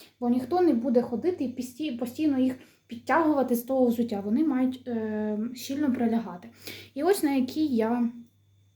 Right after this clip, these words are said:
зараз, на якому зараз етапі. Я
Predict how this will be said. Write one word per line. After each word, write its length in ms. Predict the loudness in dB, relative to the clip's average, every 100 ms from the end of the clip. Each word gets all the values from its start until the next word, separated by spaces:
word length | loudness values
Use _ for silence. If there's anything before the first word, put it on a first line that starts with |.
| _ -16
зараз, 520 | -2 0 0 -2 -6 -12 -20 _ _ _ _ _ _ _ _ _ -14
на 60 | -4
якому 260 | -2 2
зараз 340 | 2 2 2 -2
етапі. 380 | -6 -8 -6
Я 320 | -2 0 0